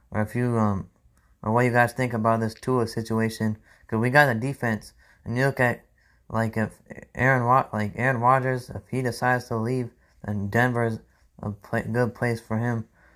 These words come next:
May-, a lot of people are saying Denver is a good place for him. Russell Wilson, if he leaves, like, like, see how they got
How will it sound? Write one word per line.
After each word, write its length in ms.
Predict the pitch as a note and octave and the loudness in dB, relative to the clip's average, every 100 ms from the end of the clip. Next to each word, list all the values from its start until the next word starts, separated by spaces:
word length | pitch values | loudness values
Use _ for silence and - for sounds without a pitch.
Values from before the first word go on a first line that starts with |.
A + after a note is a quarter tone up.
| _ | _
May-, 180 | - A2+ | -4 -2
a 60 | G#2+ | 2
lot 180 | A2 A#2+ | 2 2
of 40 | |
people 160 | A#2+ A#2 | 0 -2
are 80 | |
saying 340 | A#2 B2 A#2 G#2+ | -2 -2 -2 0
Denver 360 | A2+ A#2+ A2+ | 0 0 -2
is 120 | A2 A2 | -2 -2
a 140 | G2 - _ | -6 -8 _
good 180 | - A2+ | -6 -2
place 240 | A#2 A#2 | -2 -2
for 120 | A2 A2+ | -2 -2
him. 260 | A#2 A2+ - - - _ _ | -2 -6 -12 -20 -20 _ _
Russell 420 | - A#2 A#2+ G#2+ | 0 0 2 0
Wilson, 440 | G#2 B2+ B2+ B2+ B2 | 0 0 0 -2 -2
if 140 | A#2 | -4
he 160 | C3 C3 | -4 -2
leaves, 500 | B2+ C3 B2+ B2 - _ _ _ _ _ | 0 -2 -4 -6 -16 _ _ _ _ _
like, 180 | A2 G#2+ G#2+ | -4 -4 0
like, 280 | A2 G#2+ G#2+ | 0 0 -2
see 160 | - | 0
how 120 | C3+ | 2
they 100 | B2+ | 2
got 280 | B2+ B2+ - | 2 0 -2